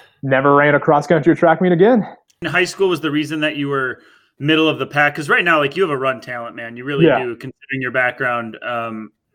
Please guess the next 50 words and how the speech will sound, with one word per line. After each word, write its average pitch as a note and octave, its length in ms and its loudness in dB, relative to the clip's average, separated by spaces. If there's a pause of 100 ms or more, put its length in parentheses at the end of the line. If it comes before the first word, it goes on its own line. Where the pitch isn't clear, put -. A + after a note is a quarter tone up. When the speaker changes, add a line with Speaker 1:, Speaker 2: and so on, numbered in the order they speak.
(160)
Speaker 2:
and C#3 160 -2
so E3 240 2
was D#3+ 160 4
it F#3 60 2
just E3 180 -4
because E3 240 2
you D#3+ 60 6
didn't D3 200 2
feed C3+ 240 -4
that C#3 200 0
talent C#3+ 360 -2
because B2+ 300 -6
you B2+ 60 -8
never B2+ 280 -2
trained B2 240 -8
in B2 60 -10
the B2 120 -8
off C3 160 -2
season? D3+ 400 -4 (220)
Is C3 100 -6
that D#3 100 4
why D3 80 4
you C#3 80 4
never C3+ 180 2
saw - 380 -6
potential? C3+ 380 -8 (200)
Speaker 1:
Yeah, F3 260 4
I C4 100 2
kinda, F#4 200 -2
like, A3 160 2
say, E3+ 440 0
you D#3 140 -12
know, C3 360 -4 (340)
I've D3+ 120 -2
listened D#3+ 220 2
to D3 60 -6
your C3+ 100 0
guys' C3 120 -6 (140)
podcast, B2 420 -2
Brackens. A#2+ 360 -4
Like, A#2+ 160 -4
I C3+ 140 -4
feel - 340 0
like G3+ 100 4
I'm F#3+ 80 2
a C#3+ 80 -2
poor D#3 280 0
man C3+ 280 -8
Bracken A#2 340 -6
Crocker, G2+ 380 -12